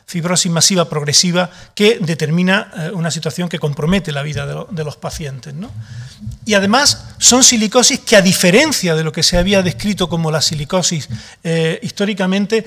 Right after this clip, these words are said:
son silicosis con muy mal pronóstico y que además aunque se abandone la exposición a la sílice,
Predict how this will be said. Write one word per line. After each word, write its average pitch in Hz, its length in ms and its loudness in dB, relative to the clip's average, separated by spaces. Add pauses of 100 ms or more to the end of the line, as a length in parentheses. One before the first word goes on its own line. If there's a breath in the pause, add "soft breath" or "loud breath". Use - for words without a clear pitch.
(140)
son - 180 -4
silicosis 208 540 0
con 202 260 0 (300 loud breath)
muy 269 220 4
mal 247 240 4
pronóstico 208 640 0 (240 loud breath)
y 220 100 -4
que 214 100 4
además 214 380 2 (1400)
aunque 208 280 2
se 202 200 4
abandone 175 560 4
la 185 80 4
exposición 175 640 0
a 165 60 0
la 151 100 0
sílice, 214 500 -2